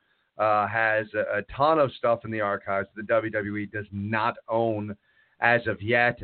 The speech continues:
Um, you know, do we see some N-, some more N W A being added to the network? I don't know, like, what they may or may not own. The N W A, um, was to gain a bit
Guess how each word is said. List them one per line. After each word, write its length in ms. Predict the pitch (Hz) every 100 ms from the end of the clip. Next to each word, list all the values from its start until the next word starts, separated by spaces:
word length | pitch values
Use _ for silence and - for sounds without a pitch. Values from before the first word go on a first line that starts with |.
| -
Um, 480 | 104 101 101 101 95 _ _ _ _ _
you 80 | 113
know, 220 | 110 107
do 140 | 98
we 140 | 107 104 -
see 140 | 117 113
some 120 | 110
N-, 300 | 110 110 104
some 120 | 113
more 240 | 107 110 113
N 100 | 113
W 320 | 113 110 113
A 300 | 113 110 110
being 200 | 113 107
added 240 | 101 101 98
to 80 |
the 40 | 98
network? 560 | 104 131 131 127 123 120
I 80 | 117
don't 200 | 117 107
know, 300 | 110 110 110
like, 260 | 104 101 98
what 220 | 95 104
they 120 | 104
may 200 | 101 104
or 120 | 107 101
may 180 | 101
not 260 | 98 98 98
own. 400 | 117 120 123 120 107 _ _
The 140 | 127 135
N 160 | 160
W 340 | 165 160 156 160
A, 420 | 185 165 151 139 - _ _ _ -
um, 640 | 120 120 123 123 123 123 _ _ -
was 220 | 135 135 -
to 60 | 120
gain 340 | 131 135 131
a 60 | 117
bit 180 | 123